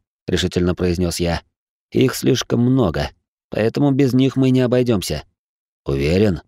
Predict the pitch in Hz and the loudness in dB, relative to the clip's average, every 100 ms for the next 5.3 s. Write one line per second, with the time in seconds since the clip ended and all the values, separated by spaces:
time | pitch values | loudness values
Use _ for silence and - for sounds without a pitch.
0 | _ _ - 90 95 90 90 90 92 90 | _ _ -6 0 2 2 0 -2 -2 0
1 | 92 95 90 82 90 - 85 82 82 - | -2 0 -4 -2 -2 -2 -2 -2 -4 -6
2 | _ _ _ - 92 123 117 135 113 110 | _ _ _ -4 0 2 4 2 2 4
3 | 117 107 - 101 107 104 104 98 127 117 | 4 4 2 0 2 4 2 2 0 2
4 | 107 101 101 101 92 95 95 92 92 92 | 0 0 -2 0 -2 0 -2 -2 -4 -4
5 | - 69 | -6 -10